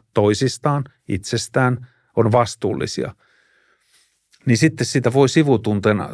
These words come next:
tuotteena syntyä semmoinen syvä ystävyys, joka sitten ei enää kysy, tiedätkö, että kun lähdetään pois yksiköstä, niin se ei enää kysy sitä, että mitä me tehdään työksemme, kukanenkin, vaan se,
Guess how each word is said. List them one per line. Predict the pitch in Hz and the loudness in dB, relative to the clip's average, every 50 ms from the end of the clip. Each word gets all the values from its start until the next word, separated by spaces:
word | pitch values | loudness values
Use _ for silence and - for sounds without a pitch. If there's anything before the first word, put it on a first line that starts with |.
| - - - 139 | -12 -12 -10 -4
tuotteena | - 123 113 107 110 117 117 107 107 | 0 0 0 0 0 0 -2 0 0
syntyä | 104 - 123 110 104 - 107 95 | 0 0 0 0 0 0 -2 -2
semmoinen | - - - 107 104 101 | -2 -2 -4 -4 -2 -2
syvä | - - 143 127 117 101 95 | -2 -2 -2 0 0 0 0
ystävyys, | 98 98 - - - 71 62 - 69 - - - | -2 -6 -6 -8 -10 -10 -8 -6 -8 -6 -2 0
joka | 117 101 - 110 | 0 2 2 2
sitten | 101 - 127 117 - - 117 107 | 2 0 -2 -2 -2 0 0 2
ei | 107 113 | 2 2
enää | 117 117 107 98 95 92 | 2 0 0 -2 -2 -4
kysy, | - - 107 101 - - 104 101 - - _ _ _ _ _ _ _ _ _ _ _ _ _ _ | -2 -2 -2 -2 -2 -4 -8 -8 -8 -14 _ _ _ _ _ _ _ _ _ _ _ _ _ _
tiedätkö, | - 113 104 107 - | 2 2 2 2 -2
että | 101 95 98 | -6 -4 -2
kun | 101 98 | 0 0
lähdetään | 104 101 101 98 92 98 95 95 95 | 2 2 0 -2 -2 -2 -2 -2 0
pois | 98 107 104 101 95 90 - - | 0 2 2 2 0 -2 -6 -6
yksiköstä, | 113 104 95 - - - - 107 - - - 123 110 - - _ _ _ _ _ | -6 -6 -4 -6 -6 -4 -4 -6 -6 -6 -8 -8 -8 -10 -14 _ _ _ _ _
niin | - 101 | -8 -4
se | - - | 0 2
ei | 113 110 104 | 2 2 2
enää | 101 104 104 98 | 0 0 -2 -2
kysy | 95 - 104 92 95 95 | -2 -2 -4 -4 -4 -6
sitä, | - - - 110 101 - 95 | -6 -6 -8 -4 -2 -2 -2
että | 90 - - | -2 -2 -4
mitä | 110 113 107 113 | -4 -2 0 0
me | 101 98 | -2 -2
tehdään | 92 104 98 92 104 98 92 90 | -2 -4 -2 -2 -2 -4 -4 -2
työksemme, | - 104 92 90 - - - 87 87 87 - - _ _ _ - | -2 -2 -4 -4 -6 -10 -12 -10 -12 -12 -14 -16 _ _ _ -6
kukanenkin, | - 101 - 104 101 - 67 - - - - 107 - - _ _ _ _ _ _ _ _ _ - | -6 -4 -2 -2 -4 -4 -6 -10 -10 -10 -10 -12 -12 -18 _ _ _ _ _ _ _ _ _ -2
vaan | 101 92 90 | 0 0 0
se, | - - 107 98 95 | 0 0 0 0 -2